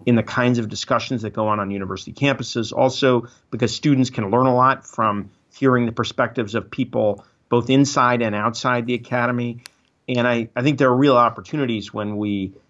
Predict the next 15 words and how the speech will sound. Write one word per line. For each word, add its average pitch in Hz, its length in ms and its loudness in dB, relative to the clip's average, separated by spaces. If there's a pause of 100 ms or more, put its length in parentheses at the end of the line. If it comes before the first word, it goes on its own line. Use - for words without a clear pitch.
(220)
extend 131 600 2
those 107 180 4
boundaries. 139 440 2
It 127 60 0
also 151 280 4
means 123 280 -2
being 113 220 -2
thoughtful 120 680 0
about, 101 640 0 (560)
you 139 80 -2
know, 123 100 4
what, 110 320 0
what 139 180 2
are 160 80 4
the 123 140 2